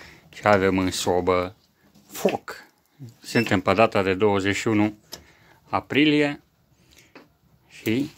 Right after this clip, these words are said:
el stă aici cu minte, la căldură. Acum să mergem la albinuțe să vă arăt ceva. Bun. Suntem la albină.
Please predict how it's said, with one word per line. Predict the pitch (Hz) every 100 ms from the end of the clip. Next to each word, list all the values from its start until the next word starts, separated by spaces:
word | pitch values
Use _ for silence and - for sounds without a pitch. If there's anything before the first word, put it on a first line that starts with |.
| - _ -
el | - 101 95
stă | 101 - 95
aici | 85 95 -
cu | 92 -
minte, | 87 90 101 95 - 98 - _ _ _ - _ _ _
la | 101 101
căldură. | 104 110 110 101 92 85 82 _ _ - _
Acum | _ 98 -
să | 113 -
mergem | 110 120 107 101
la | 98
albinuțe | 95 92 92 104 - 92
să | -
vă | 90 90
arăt | 92 95
ceva. | - 80 - _ - _ - -
Bun. | 92 87 87 90 90 90 101 - _ _ _ _ _ _ _ - - - - - - - - - - - - - - - - -
Suntem | - - 135 110 - 107 101
la | 95 92 92 92 - - -
albină. | 107 104 110 160 160 156